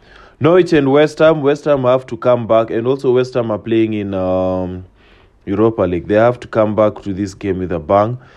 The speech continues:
So Bowen, Benrahma,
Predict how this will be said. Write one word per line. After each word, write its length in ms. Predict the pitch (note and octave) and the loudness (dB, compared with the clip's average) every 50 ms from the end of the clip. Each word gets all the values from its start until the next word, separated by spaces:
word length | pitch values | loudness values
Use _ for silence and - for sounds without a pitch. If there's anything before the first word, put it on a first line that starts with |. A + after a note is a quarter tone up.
| - - - | -20 -20 -20
So 680 | - - - - G#2 G2+ G2 G2 G2 G2 F#2+ F2+ - - _ _ _ _ _ - | -20 -12 -4 -2 0 2 2 4 4 4 2 2 -2 -8 _ _ _ _ _ -16
Bowen, 800 | - G#2 G2 B2+ B2+ B2+ C3 C3 B2+ B2+ B2+ B2+ B2 A2+ G2 F#2 | -12 -6 0 2 2 4 4 4 4 2 2 -2 -4 -8 -8 -6
Benrahma, 800 | G#2+ G#2 G2 F#2+ F2+ G#2 G#2+ A2 A2+ A2 A2 A2 G#2+ G#2+ G#2+ | -6 -6 -6 -4 -2 0 2 2 2 2 0 0 -2 -4 -6